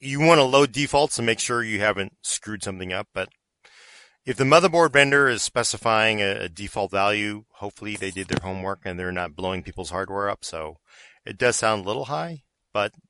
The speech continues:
unless you manually set it, I can't imagine a motherboard shipping from the factory with the incorrect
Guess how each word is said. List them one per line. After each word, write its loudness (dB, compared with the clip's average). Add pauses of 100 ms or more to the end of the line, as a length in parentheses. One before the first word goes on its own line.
(920)
unless 0
you -2
manually 4
set 2
it, -4
I -6
can't -4
imagine -4
a -2
motherboard -4
shipping -8
from -10
the -6
factory -2
with -10
the -14
incorrect -8